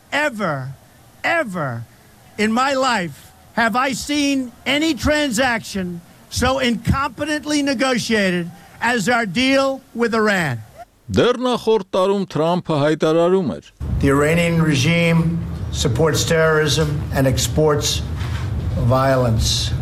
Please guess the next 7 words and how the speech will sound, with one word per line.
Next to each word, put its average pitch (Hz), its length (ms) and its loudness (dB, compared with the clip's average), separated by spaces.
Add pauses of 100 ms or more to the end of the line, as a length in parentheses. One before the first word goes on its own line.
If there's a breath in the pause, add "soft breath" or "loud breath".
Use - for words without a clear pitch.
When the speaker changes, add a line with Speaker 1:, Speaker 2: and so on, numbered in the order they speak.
Speaker 1:
bloodshed 131 800 2
and 131 160 2
chaos 135 560 2
across 131 480 -4
the - 80 -20
Middle 135 240 -20
East. 131 300 -20